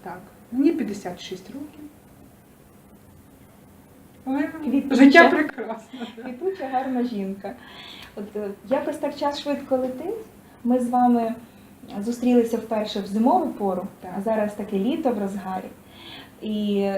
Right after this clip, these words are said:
Speaker 2: за цей час дуже багато чого змінилося. А ви могли би сказати, от, що взагалі привело вас, е, до нас? Як ми, згадайте, як перша зустріч, перший
Speaker 1: Перед
Speaker 2: потік
Speaker 1: Новим роком
Speaker 2: інформації,
Speaker 1: була.
Speaker 2: от, який
Speaker 1: Мгм.
Speaker 2: ви отримали, от, про, про тему,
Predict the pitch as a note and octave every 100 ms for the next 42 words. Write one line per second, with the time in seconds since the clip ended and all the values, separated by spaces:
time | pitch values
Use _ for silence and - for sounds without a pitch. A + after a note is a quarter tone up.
0 | F#3+ A3 A3+ B3+ B3+ F4 C4+ C#4 B3+ A#3
1 | B3 B3 A#3+ - A#3 A3 A3 A3 G#3+ G3
2 | E3 - - - - - - - G3+ A3+
3 | B3+ B3 E4 B4 F#4+ - A#3+ A#3 G3+ G3
4 | G#3 G#3 G3+ - - - C#4 C4 C4+ C4+
5 | A#3+ G#3+ G#3 G#3+ G#3+ G3 F#3 F3+ G3 -
6 | G3+ G3+ G3+ A3 D#4 F#4+ A3+ A#3 A#3 A#3
7 | G#3+ - - G#3+ A#3 F#4 G4+ A3 G3+ G3+
8 | - - A3+ - G3 C4+ F#4+ A3+ G3+ G3
9 | B3 B3 A#3 A3 G#3+ - - G#3 G3+ D4
10 | - B3+ B3+ B3 A#3 G#3 F#3+ F#3 F#3+ F#3
11 | - G3+ G3 G3+ F#3+ G3 G3 F#3+ F#3+ F3
12 | E3+ F3 - - F#3 - G#3 G3 - A3
13 | G3+ C#4 E4+ C4+